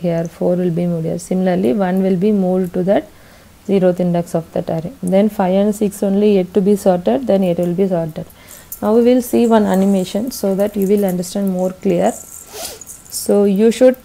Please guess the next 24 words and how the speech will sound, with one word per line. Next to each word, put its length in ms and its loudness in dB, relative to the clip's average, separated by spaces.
take 300 8
first 400 6
insertion 720 0
sort 240 0
algorithm. 400 0
First 420 2
element 440 2
should 240 -2
be 100 2
sorted. 560 -2
According 540 2
to 100 2
that, 240 0
you 100 -4
can 280 0
see 180 0
the 100 2
example 520 0
here. 340 2
Seven 440 2
is 200 0
in 120 2
sorted 460 0
list, 420 -2